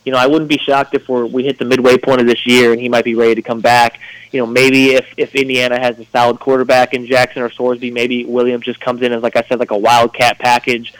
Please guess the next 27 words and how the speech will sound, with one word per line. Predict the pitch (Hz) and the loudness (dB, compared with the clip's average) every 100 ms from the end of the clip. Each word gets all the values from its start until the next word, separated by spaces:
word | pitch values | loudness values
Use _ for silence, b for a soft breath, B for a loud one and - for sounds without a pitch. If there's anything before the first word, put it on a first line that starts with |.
| B B | B B
a | |
guy | 120 117 123 | -4 -2 -2
who | |
can, | 123 123 117 | -2 -8 -6
you | 113 | -4
know, | 110 110 _ - | -4 -4 _ -6
do | 127 | -4
the | 123 | 0
read | 131 123 | 2 4
option | 123 127 - 127 | 2 2 -4 -8
and | 117 | -6
make | 120 113 | -8 -8
a | |
couple | 131 120 | -6 -6
big | 117 123 | -4 -4
runs | 113 117 117 | 0 -2 -2
for | - 123 | -2 -2
him | 117 | -2
'cause | 123 | -6
he's | 120 | -4
got | 131 120 | -2 0
that | 117 | 0
big | 120 113 | -2 -4
size | - 110 117 - | 0 0 0 0
to | 127 | -2
him. | 120 117 | -2 -4
So, | - 110 107 | -4 -2 -2